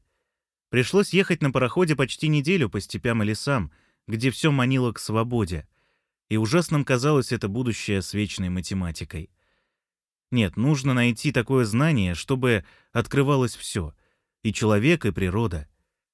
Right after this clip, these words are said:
Наука была бы такая же увлекательная, как искусство, и то же искусство не расплывалось бы в одно удовольствие —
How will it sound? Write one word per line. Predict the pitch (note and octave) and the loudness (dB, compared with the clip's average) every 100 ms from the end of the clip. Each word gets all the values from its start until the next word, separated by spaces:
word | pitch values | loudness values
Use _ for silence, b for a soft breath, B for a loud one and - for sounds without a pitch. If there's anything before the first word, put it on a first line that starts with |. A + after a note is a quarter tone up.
| _ _ | _ _
Наука | G2+ A#2 D3+ D#3 | 0 2 4 2
была | C#3+ D3 D3 | 2 2 4
бы | C#3+ | 2
такая | C3+ B2+ D3+ C3+ | 2 2 2 2
же | C3 | 0
увлекательная, | B2 B2+ E3 F3 C#3 B2+ A#2+ | 0 0 0 0 2 2 0
как | B2 C3+ | -2 -4
искусство, | - F#3+ F3+ - F#2+ D#2 b b b b - | -4 -4 -4 -2 -2 -2 b b b b -6
и | G#2+ | 0
то | F#3+ | 2
же | D3 D3 | 4 2
искусство | - G3 G3+ - C3+ | 0 -2 -2 0 0
не | C#3 | 2
расплывалось | C3+ - B2+ C3 C#3 E3+ D3 A2+ | 0 -2 0 2 2 4 2 0
бы | C3 | -2
в | B2 | 0
одно | A#2+ B2+ C#3+ | 0 0 0
удовольствие — | A#2+ A2+ C#3 C3+ - F#2 D#2+ | 2 0 0 -2 -4 -6 -6